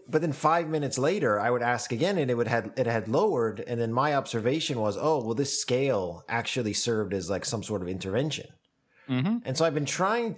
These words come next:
Speaker 1: to, like, anyway, I thought, "Oh, this is, this is really, this is really, uh, this is really cool." And I've been trying to think about how to, to test it and prove it. Um, but then I just thinking, "Oh, I guess this isn't really necessarily novel. I guess people have been thinking about this for a while."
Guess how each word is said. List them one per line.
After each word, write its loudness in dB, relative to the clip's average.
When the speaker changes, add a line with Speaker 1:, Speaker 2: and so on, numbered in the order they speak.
Speaker 1:
to, 0
like, -2
anyway, 4
I -2
thought, -4
"Oh, 4
this -2
is, -4
this -4
is -6
really, -2
this -6
is -6
really, -2
uh, -2
this -14
is -10
really -4
cool." 0
And 0
I've -4
been -6
trying 2
to 0
think -2
about 0
how 0
to, -2
to -10
test -2
it -2
and -10
prove -2
it. -2
Um, -2
but 2
then 2
I 2
just -4
thinking, 0
"Oh, 4
I 4
guess -4
this 0
isn't -4
really -2
necessarily -4
novel. -4
I -6
guess -8
people -6
have -6
been -10
thinking -12
about -8
this -12
for -10
a -6
while." -8